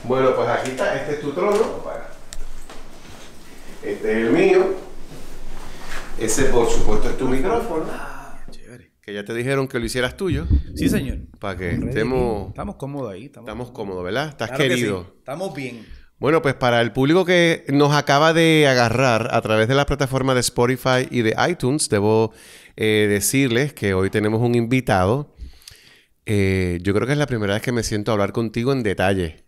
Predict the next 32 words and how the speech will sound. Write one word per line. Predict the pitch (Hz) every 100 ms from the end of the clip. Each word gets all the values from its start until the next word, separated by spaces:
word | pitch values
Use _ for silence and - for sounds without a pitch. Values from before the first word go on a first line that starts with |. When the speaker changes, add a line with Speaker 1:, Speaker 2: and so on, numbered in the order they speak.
| _
Speaker 2:
Definitivamente. | 95 101 90 87 131 117 95
Speaker 1:
Nos | 117
conocemos | - 117 107 113 120 147
de | 131
muchos | 135 147 139
años | 165 190 156
Speaker 2:
Eso | 165
es | -
así. | - _ _ _ _ _ -
Speaker 1:
porque | 123 113 - 113
la | 107
industria | 104 120 120 143
nos, | 131 123 - _ _ _ -
Speaker 2:
Nos | 127 131
ha | 127
Speaker 1:
nos, | 127
Speaker 2:
llevado | 151 143 135
Speaker 1:
nos | 131
Speaker 2:
a | 135
Speaker 1:
ha | 143
encontrado, | 151 156 143 170 185 139 131 - 156 -
Speaker 2:
<laughs> | - - -
Speaker 1:
pero | 147 135
no | 131 131 147
necesariamente | 160 151 151 147 156 139
porque | 127 123
seamos | 110 120 127
amigos | 131 131 139
de | 127
irnos | 123 131 131
a | 117
janguear, | 113 110 175 175 170 160